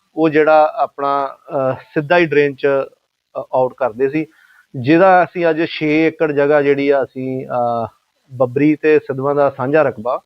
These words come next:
ਉੱਥੋਂ ਅਸੀਂ, ਅਹ, ਸਰਦਾਰ ਰਛਪਾਲ ਸਿੰਘ ਜੀ ਇੱਥੋਂ ਰਿਟਾਇਰ ਹੋਏ ਨੇ ਗਰਦੌਰ, ਉਹਨਾਂ ਦੀ ਬੜੇ ਲੰਬੇ ਸਮੇਂ ਤੋਂ ਰਿਕੁਐਸਟ ਵੀ ਕੀਤੀ, ਕਿਉਂਕਿ ਉੱਥੇ, ਅਹ, ਜ਼ਮੀਨਾਂ ਦਾ ਰੇਟ ਬਹੁਤ ਜ਼ਿਆਦਾ ਨੇ। ਸੋ, ਅਹ, ਤਰਵੰਜਾ, ਸਾਢੇ ਤਰਵੰਜਾ ਲੱਖ ਦੇ ਹਿਸਾਬ ਦੇ ਨਾਲ ਛੇ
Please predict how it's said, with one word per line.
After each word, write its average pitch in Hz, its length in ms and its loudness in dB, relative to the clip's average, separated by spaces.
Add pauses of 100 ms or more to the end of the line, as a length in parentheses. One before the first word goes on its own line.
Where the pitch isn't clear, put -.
(420)
ਉੱਥੋਂ 156 340 0
ਅਸੀਂ, 156 440 -2
ਅਹ, 127 560 2
ਸਰਦਾਰ 131 340 -2
ਰਛਪਾਲ 120 420 -4
ਸਿੰਘ 135 280 -10
ਜੀ 135 220 -6 (420)
ਇੱਥੋਂ 120 340 -6
ਰਿਟਾਇਰ 120 360 0
ਹੋਏ 135 160 2
ਨੇ 127 140 -8
ਗਰਦੌਰ, 117 440 -6 (520)
ਉਹਨਾਂ 190 240 2
ਦੀ 160 100 -2
ਬੜੇ 160 240 2
ਲੰਬੇ 151 300 2
ਸਮੇਂ 151 240 0
ਤੋਂ 151 140 2
ਰਿਕੁਐਸਟ 143 400 -2
ਵੀ 160 120 0
ਕੀਤੀ, 151 320 -6
ਕਿਉਂਕਿ 170 280 -6
ਉੱਥੇ, 185 380 -4
ਅਹ, 147 420 2
ਜ਼ਮੀਨਾਂ 139 480 -2
ਦਾ 151 120 2
ਰੇਟ 143 220 4
ਬਹੁਤ 135 320 -4
ਜ਼ਿਆਦਾ 123 300 -4
ਨੇ। 156 140 -12 (460)
ਸੋ, 180 460 -2
ਅਹ, 151 260 4
ਤਰਵੰਜਾ, 156 600 0
ਸਾਢੇ 160 240 -2
ਤਰਵੰਜਾ 151 360 -2
ਲੱਖ 139 280 -4
ਦੇ 139 240 0
ਹਿਸਾਬ 135 360 -2
ਦੇ 127 100 -16
ਨਾਲ 127 240 -2
ਛੇ 131 360 -4